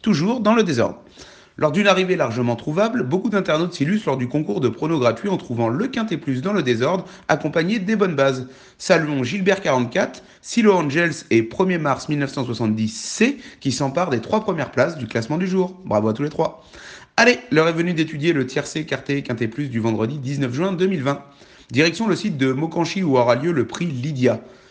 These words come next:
Cette troisième course de la Réunion une verra son départ être donné à dix-huit heures pétantes. Sur le parcours des deux mille huit cent cinquante mètres de l'anneau à main gauche, ils seront quatorze trotteurs F âgés de cinq ans à se disputer la gagne. Avant coup, nos favoris semblent très solides.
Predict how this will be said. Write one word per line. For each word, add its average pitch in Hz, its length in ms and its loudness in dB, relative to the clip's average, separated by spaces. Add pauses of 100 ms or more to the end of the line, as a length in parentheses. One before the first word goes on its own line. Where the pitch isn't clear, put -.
Cette - 260 -4
troisième 110 380 0
course 139 180 -2
de 117 80 0
la 107 120 2
Réunion 113 420 0
une 226 220 2
verra 156 220 0
son 160 180 -4
départ 170 340 0
être 147 200 -4
donné 170 300 0
à 143 60 2
dix-huit 180 460 -4
heures 220 160 -2
pétantes. 117 580 -2 (400)
Sur 131 140 2
le 131 100 4
parcours 127 300 0
des 110 100 0
deux 113 120 -2
mille 117 160 -2
huit 113 80 -2
cent 120 100 -6
cinquante 110 380 -4
mètres 110 180 -2
de 107 80 -2
l'anneau 101 280 -2
à 101 40 -4
main 123 140 0
gauche, 190 360 0
ils 139 140 -6
seront 110 280 -4
quatorze 196 340 -4
trotteurs 113 400 -4 (100)
F 127 320 0
âgés 107 180 0
de 101 120 -6
cinq 185 280 -4
ans 139 200 -2 (240)
à 120 80 0
se 123 100 -10
disputer 156 420 -6
la 165 120 4
gagne. 110 320 0 (340)
Avant 135 220 2
coup, 190 240 0
nos 151 100 0
favoris 120 500 -2
semblent 165 360 -2
très 214 180 0
solides. 123 400 -6